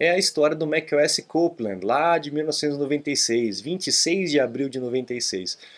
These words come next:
Foi o dia que o mac O S Copeland saiu da esteira de produção da Apple. A Apple desistiu de fazer. O que que tava acontecendo nessa época? Mil novecentos e noventa e seis, o Windows noventa e cinco tava na crista da onda, dominando o mercado,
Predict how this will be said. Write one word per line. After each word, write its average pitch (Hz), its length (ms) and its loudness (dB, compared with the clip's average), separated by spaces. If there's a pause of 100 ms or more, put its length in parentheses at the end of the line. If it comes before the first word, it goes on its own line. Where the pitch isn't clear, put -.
(240)
Foi 185 180 4
o 202 60 2
dia 175 280 0
que 196 180 -2
o 180 40 4
mac 185 240 2
O 175 60 4
S 175 240 2
Copeland 165 560 0
saiu 175 420 2
da 165 100 0
esteira 147 380 0
de 143 80 -6
produção 139 500 -4
da 143 240 4
Apple. 131 200 0
A 110 80 4
Apple 131 180 -2
desistiu 165 640 -2
de 147 100 -6
fazer. 113 440 -2 (560)
O - 60 -20
que 151 120 0
que 151 60 -12
tava 165 180 6
acontecendo 156 520 0
nessa 156 360 2
época? 107 300 -2
Mil 127 120 0
novecentos 143 340 0
e 147 40 -4
noventa 160 260 -2
e 190 80 0
seis, 202 420 0 (380)
o 156 140 2
Windows 165 320 4
noventa 147 320 2
e 135 40 -2
cinco 135 320 -2
tava 127 300 2
na 123 140 0
crista 127 360 -4
da 151 140 0
onda, 160 220 2
dominando 131 460 0
o 135 40 -4
mercado, 175 560 0